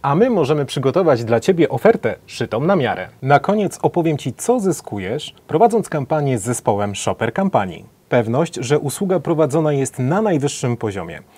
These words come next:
Google doceniło naszą efektywną optymalizację kampanii klientów oraz osiągane wyniki,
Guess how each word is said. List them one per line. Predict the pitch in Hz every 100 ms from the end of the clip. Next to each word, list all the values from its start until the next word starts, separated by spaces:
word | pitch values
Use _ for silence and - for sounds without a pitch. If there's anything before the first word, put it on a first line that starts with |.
| - - -
Google | 220 262
doceniło | 214 - 170 160 175 151
naszą | 139 - 143
efektywną | 123 139 - 170 165 147
optymalizację | 156 - 127 120 113 156 147
kampanii | 127 120 113 110 101
klientów | 104 92 82 165 196 - - -
oraz | 262 262 180
osiągane | - 139 131 123
wyniki, | 113 104 90 -